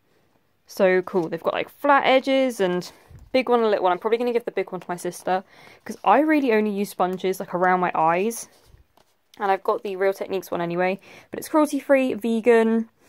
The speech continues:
and, um, you can use it wet or dry, which I really like because I quite often use my Eco Tool, no, my Real Techniques one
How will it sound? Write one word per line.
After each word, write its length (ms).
and, 340
um, 140
you 100
can 120
use 120
it 100
wet 300
or 60
dry, 240
which 160
I 40
really 280
like 240
because 240
I 100
quite 280
often 420
use 200
my 200
Eco 320
Tool, 260
no, 220
my 160
Real 240
Techniques 420
one 240